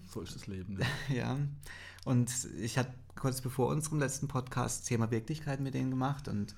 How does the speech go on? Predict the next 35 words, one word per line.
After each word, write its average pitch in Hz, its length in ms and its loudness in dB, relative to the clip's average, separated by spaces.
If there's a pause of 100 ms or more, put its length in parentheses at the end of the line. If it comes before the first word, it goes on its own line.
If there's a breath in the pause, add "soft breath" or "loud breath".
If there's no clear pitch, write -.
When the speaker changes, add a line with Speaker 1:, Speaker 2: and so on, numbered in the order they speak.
(280 loud breath)
Speaker 2:
hab - 180 -2
so 117 120 2
ein 113 80 4
bisschen 120 300 4
gefragt, 113 720 0 (160)
eigentlich 110 240 2
ganz 123 200 2
vorsichtig, 127 800 2
gibt, - 260 -4 (320)
denkt 110 180 2
ihr, 139 120 4
gibt 127 180 -2
es 123 140 -2
eine 113 80 2
Wirklichkeit, 123 800 -2
die 110 120 0
wir 110 80 0
nicht 107 200 -2
wahrnehmen 120 460 0
können? 127 420 0
Speaker 1:
Hm. 101 100 -2 (240 loud breath)
Speaker 2:
Und 120 160 4
die 113 100 8
haben 113 120 8
mich 107 100 0
schon 107 200 4
bei 104 100 0
der 101 180 -4
Frage 104 320 -2
völlig 110 420 -2
auflaufen 107 580 -2 (100)
<laughs> - 60 -8
lassen. - 400 -6 (640 loud breath)
Speaker 1:
Hm. 214 480 0
Speaker 2:
Also 131 360 4